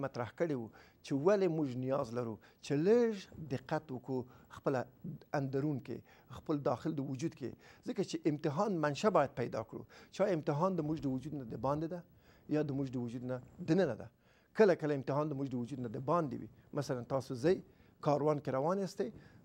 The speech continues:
تاسو ځئ تجارت کوئ، مګر غل راځي تاسو مال اخلي، یا یو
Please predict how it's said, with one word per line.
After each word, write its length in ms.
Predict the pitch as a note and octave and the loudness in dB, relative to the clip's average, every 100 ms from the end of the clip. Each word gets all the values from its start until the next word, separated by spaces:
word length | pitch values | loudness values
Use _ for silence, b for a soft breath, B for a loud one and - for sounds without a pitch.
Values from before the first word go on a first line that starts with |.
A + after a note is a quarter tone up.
| - | 0
تاسو 240 | G3 E3 | 0 2
ځئ 100 | F#3 F3 | 0 0
تجارت 380 | D#3 E3 G#3 - | 4 4 4 2
کوئ، 160 | D3 A#2+ B B - | -2 -2 B B -4
مګر 200 | C3+ C3+ B2 | -2 -2 2
غل 160 | D#3+ C#3+ | 2 2
راځي 320 | C#3 C#3 C3 C3+ | 0 -2 -2 -4
تاسو 180 | - B2 | -2 -6
مال 160 | A2+ G2 | -4 -8
اخلي، 200 | - - _ _ b b b | -14 -20 _ _ b b b
یا 140 | C#3 | 2
یو 80 | C#3 | 2